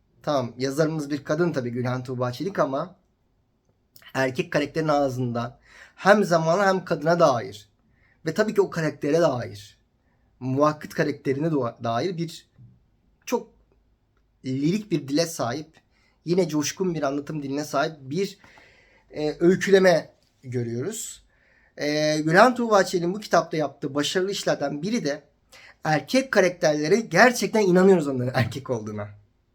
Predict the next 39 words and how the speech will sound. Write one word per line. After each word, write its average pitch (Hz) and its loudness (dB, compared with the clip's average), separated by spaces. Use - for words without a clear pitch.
Yani 123 -4
bunu 180 4
yapmak 185 4
hiç - -10
kolay 147 0
değildir. - -12
Bir 190 6
erkek 180 4
yazar 175 2
için 175 -2
kadın 170 -2
karakter 147 -2
yazmak, 120 -4
bir 170 -2
kadın 160 0
yazar 156 0
için 143 -6
erkek 127 -8
karakter 135 -4
yazmış, 131 -6
yazmak 131 -4
ama 131 -4
özellikle 170 2
bir 165 -6
ilk 190 -6
kitap 151 -2
olmasına 139 0
rağmen 117 -4
bunu 185 0
çok 240 -4
çok - -6
iyi 151 0
başarmış. 143 -2
Bunu 165 2
çok 185 2
rahatlıkla 156 2
söyleyebilirim 143 -2
en 127 -2
azından 123 -6